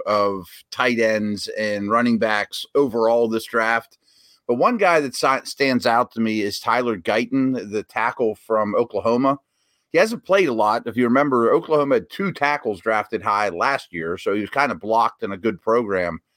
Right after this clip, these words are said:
But, I mean, the, the words that people talk about is he just floats out there, that he's gonna be, I've heard Lane Johnson comparisons, you know, the typical tight end grow into a tackle,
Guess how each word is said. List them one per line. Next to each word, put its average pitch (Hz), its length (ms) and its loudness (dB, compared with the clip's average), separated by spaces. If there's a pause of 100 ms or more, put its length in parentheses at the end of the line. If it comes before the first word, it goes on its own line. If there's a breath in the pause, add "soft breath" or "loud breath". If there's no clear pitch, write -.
(560)
But, 135 240 2 (920)
I 135 40 -2
mean, 135 180 2
the, 127 100 2
the 123 160 2
words 175 320 2
that 147 100 -6
people 131 220 -6
talk 135 280 0
about 104 300 2
is 101 180 -4
he 170 140 -4
just - 320 -4
floats 127 540 0
out 85 240 -2
there, 69 320 -4
that 101 160 -2
he's 170 200 0
gonna 156 200 0
be, 131 420 0 (320 soft breath)
I've 170 140 0
heard 170 160 2
Lane 143 360 0
Johnson 117 560 0
comparisons, 87 840 -4
you 117 80 2
know, 113 80 0
the 110 100 0
typical 143 520 -2
tight 147 360 0
end 131 340 0 (480)
grow 143 300 6
into 131 320 4
a 113 60 2
tackle, 123 760 2